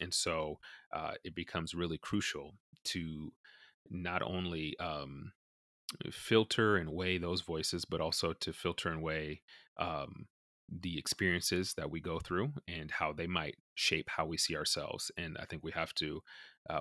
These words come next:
we have to let the truth of what God has declared, um, be, be the foundation of our sense of self, and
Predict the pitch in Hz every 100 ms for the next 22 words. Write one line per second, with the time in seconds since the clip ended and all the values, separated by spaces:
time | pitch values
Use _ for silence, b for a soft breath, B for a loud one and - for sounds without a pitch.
0 | - 87 90 85 82 71 - - 90 80
1 | 78 78 76 82 82 82 - 82 - 82
2 | 76 80 80 b b _ 80 - - -
3 | - _ _ - - 95 85 78 - 92
4 | 82 82 - 80 80 82 - 76 76 -
5 | 80 78 73 - 80 - - - 85 80
6 | - - - 80 76 76